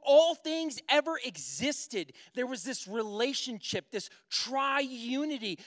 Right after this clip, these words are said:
between the Father and the Son and the Holy Spirit, and they were just enraptured with joy,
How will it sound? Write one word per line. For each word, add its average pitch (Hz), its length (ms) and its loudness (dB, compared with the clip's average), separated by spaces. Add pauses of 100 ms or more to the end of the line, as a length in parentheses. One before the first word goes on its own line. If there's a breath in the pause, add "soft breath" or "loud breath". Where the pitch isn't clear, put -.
(100)
between 247 240 -2
the 214 80 -4
Father 262 420 2
and 262 140 -2
the 233 40 -2
Son 269 360 0
and 262 100 2
the 240 60 0
Holy 262 140 0
Spirit, 262 260 -6 (180 loud breath)
and 226 260 -2
they 262 220 2
were 254 420 -2
just - 600 -6
enraptured 247 1300 -2
with 233 140 -4
joy, 190 440 2